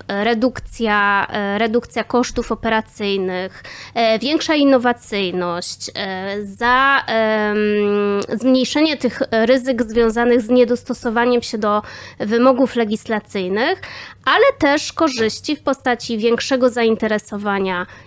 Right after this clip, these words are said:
inwestorów, potencjalnych inwestorów, potencjalnych partnerów biznesowych, klientów, no i oczywiście pracowników.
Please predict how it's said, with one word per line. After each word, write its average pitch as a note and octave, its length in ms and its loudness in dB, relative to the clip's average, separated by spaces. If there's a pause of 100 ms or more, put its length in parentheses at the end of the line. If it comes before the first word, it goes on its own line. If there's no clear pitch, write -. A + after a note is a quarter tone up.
(100)
inwestorów, B3+ 800 2
potencjalnych A3+ 760 0
inwestorów, A3 600 -2
potencjalnych G#3+ 640 -4
partnerów A#3 580 0
biznesowych, A3+ 760 -2
klientów, C#4+ 800 0
no C4+ 140 4
i D4+ 100 0
oczywiście C4+ 580 -2 (300)
pracowników. B3 720 0